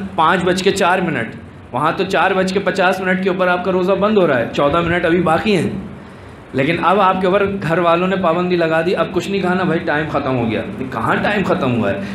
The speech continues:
टाइम है पाँच बजकर चार मिनट, तो पाँच बज के चार मिनट तक आप खा सकते हैं,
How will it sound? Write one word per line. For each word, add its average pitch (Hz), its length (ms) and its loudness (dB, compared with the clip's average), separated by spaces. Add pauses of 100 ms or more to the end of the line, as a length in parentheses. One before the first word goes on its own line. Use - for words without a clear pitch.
(140)
टाइम 165 360 2
है 190 220 2
पाँच 180 280 2
बजकर 202 380 2
चार 233 280 4
मिनट, 175 380 2 (360)
तो 160 100 0
पाँच 165 300 2
बज 170 200 2
के 196 120 2
चार 165 340 2
मिनट 160 320 0
तक 208 180 0
आप 180 200 2
खा 208 180 2
सकते 190 280 0
हैं, - 140 -4